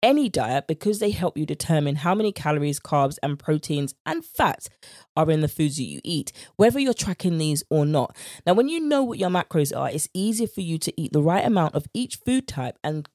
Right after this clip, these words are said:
stay on track with your goals. Now, here, if you're here for the tips, here they are. Three practical tips that will help you. Number one, find your macros, then find your flow. What are macros? Macros are the building blocks of food,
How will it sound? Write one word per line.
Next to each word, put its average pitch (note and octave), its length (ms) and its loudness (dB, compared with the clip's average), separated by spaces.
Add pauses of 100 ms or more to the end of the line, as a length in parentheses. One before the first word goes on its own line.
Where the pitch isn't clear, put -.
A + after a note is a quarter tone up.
stay E3 460 4 (120)
on A#3+ 220 4
track - 500 -8
with D#3 180 0
your D3 140 6
goals. C#3 460 0 (380)
Now, D#3 100 2
here, F3+ 500 4 (340)
if - 200 0
you're D3 100 2
here E3 260 2
for - 120 -10
the - 100 -4
tips, - 420 0 (200)
here D#3+ 160 4
they C#3+ 160 2
are. B2+ 220 -4 (200)
Three C#4 280 0
practical - 480 -6
tips - 240 -6
that - 120 -4
will D3+ 80 -2
help D3+ 280 -2
you. C#3 300 0 (360)
Number G3+ 160 6
one, A#3 240 4
find F3+ 280 0
your D#3 80 2
macros, C3+ 460 0 (140)
then D#3+ 240 4
find C#3 300 0
your C3 100 -4
flow. A#2+ 400 -2
What F3 240 4
are A3 100 6
macros? A#3+ 540 2 (320)
Macros A#3 400 2
are G3 120 6
the F#3 100 4
building F3 320 4
blocks - 240 -4
of D3+ 120 0
food, - 400 0